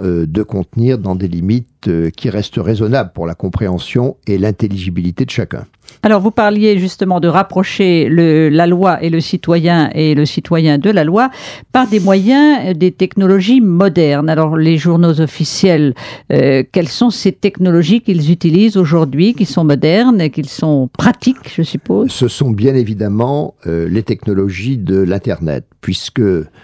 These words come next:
Speaker 1: aujourd'hui, euh, chacun le sait, ou chacun peut l'imaginer en tout cas, il n'y a pas d'autre moyen, euh,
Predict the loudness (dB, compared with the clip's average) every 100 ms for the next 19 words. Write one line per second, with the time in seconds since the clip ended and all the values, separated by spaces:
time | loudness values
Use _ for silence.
0 | -20 _ _ -4 -2 0 -2 -2 -2 0
1 | 0 -2 -2 -4 -4 -6 -2 0 0 -2
2 | -2 -2 -2 -4 -8 -6 -6 -4 -4 -2
3 | -4 -2 -4 -4 -8 -4 -2 -2 -4 -8
4 | _ _ -20 -20 -20 -20 _ -2 2 2
5 | 2 0 0 0 -2 -4 -2 -2 -2 -2
6 | -2 -4 -8 -8 -8 -6 -10